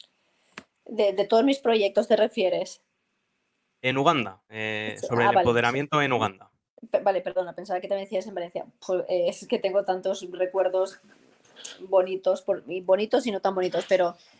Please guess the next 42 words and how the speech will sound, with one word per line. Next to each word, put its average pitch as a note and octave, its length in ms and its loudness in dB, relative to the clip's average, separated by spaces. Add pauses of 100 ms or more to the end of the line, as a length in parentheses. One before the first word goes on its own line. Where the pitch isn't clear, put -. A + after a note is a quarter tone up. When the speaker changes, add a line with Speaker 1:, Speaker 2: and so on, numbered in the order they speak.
(300)
Speaker 1:
cuando G3+ 240 -2
yo F#3 140 0
llegué G#3+ 180 0
en A3 100 -2
dos A3 180 -2
mil G3+ 120 -4
quince G3+ 440 -2
me F#3+ 120 -4
fui F#3+ 440 -4
con F3 200 0
unas F#3 220 -2
botas F#3 280 0
de F3 80 0
fútbol F#3+ 380 -2
y G3 40 -6
un G3 60 -8
balón, F3 360 -2
¿eh? E3+ 180 -14 (100)
O - 40 -20
sea, D#3+ 160 -4
allí F3 340 -2
digo, E3 160 -2
"A D#3+ 60 4
ver, E3+ 200 2
a D3 60 -10
ver, D#3+ 240 0
no F3 100 -16
sé, - 200 -6
una F#3 180 0
locura, F#3 480 0 (420)
¿qué G3+ 120 2
hice?". F#3 380 -2
Pero F3+ 120 2
sí F#3 140 -4
que G#3 80 0
es - 40 -6
cierto A3 180 -2
que A#3 60 0
me G#3 120 0
costó F#3 280 0
un G#3+ 100 0
montón A3+ 520 2